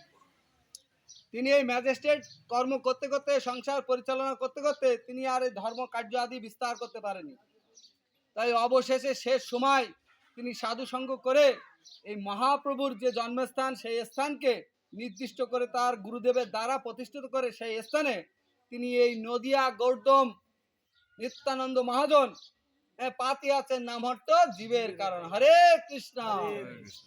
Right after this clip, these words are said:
Speaker 1: তিনি এই নামহট্ট পাঠিয়েছিলেন এই ভক্তি বিনোদ ঠাকুর। তিনি কৃপা করে সেই মহাপ্রভুর, চৈতন্য মহাপ্রভুর শিক্ষা, নিত্যানন্দ প্রভুর এই আদর্শ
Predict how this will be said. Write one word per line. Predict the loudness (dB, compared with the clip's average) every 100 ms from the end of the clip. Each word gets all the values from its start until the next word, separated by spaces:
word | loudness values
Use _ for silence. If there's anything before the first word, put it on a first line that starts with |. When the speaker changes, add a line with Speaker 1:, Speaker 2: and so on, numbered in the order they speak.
| _ _
Speaker 1:
তিনি | -8 -2 0
এই | 0 -2
নামহট্ট | -4 -4 -4
পাঠিয়েছিলেন | -4 -4 -6 -8 -4 0 2 0 -4 -18 _ _ _
এই | -8 -6
ভক্তি | -6 -8 -14
বিনোদ | -14 -12 -8
ঠাকুর। | -8 -6 -8 -8
তিনি | -10 -10 -10 -16 _ _ _ -12
কৃপা | 0 2 2 2
করে | 2 2
সেই | -2 -2
মহাপ্রভুর, | -2 -4 -4 -2 0 -2 -6
চৈতন্য | -8 -8 -10 -8
মহাপ্রভুর | -8 -8 -12 -14
শিক্ষা, | -8 -8
নিত্যানন্দ | -8 -10 -14 -12 -10 -8 -6
প্রভুর | -4 -2
এই | -2 -6 -12 _ _ _ -10
আদর্শ | -6 -6 -6